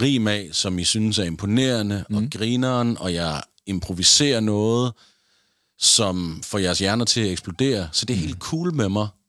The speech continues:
Speaker 2: Ja.
Speaker 1: at I lige når at tænke, "Åh, nej."
Speaker 2: Ja.
Speaker 1: Og det er jo lige før, at jeg stadigvæk møder det i dag, selv efter at vi har fejret Hip Hop fifty.
Speaker 2: Ja, ja,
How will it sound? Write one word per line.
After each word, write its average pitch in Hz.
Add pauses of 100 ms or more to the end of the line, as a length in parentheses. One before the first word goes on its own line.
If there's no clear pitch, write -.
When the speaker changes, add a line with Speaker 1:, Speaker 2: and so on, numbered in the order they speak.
(140)
Speaker 2:
Ja. 95
Speaker 1:
at 107
I 113
lige 156
når 139
at 98
tænke, 98 (120)
"Åh, 117
nej." 110 (480)
Speaker 2:
Ja. - (880)
Speaker 1:
Og 113
det 143
er -
jo 151
lige 165
før, 139
at 104
jeg 98
stadigvæk 160
møder 123
det 110 (320)
i 113
dag, 104 (360)
selv 165 (1500)
efter 139
at 92
vi 104
har 98
fejret 95
Hip 131
Hop 117
fifty. - (120)
Speaker 2:
Ja, 101
ja, 87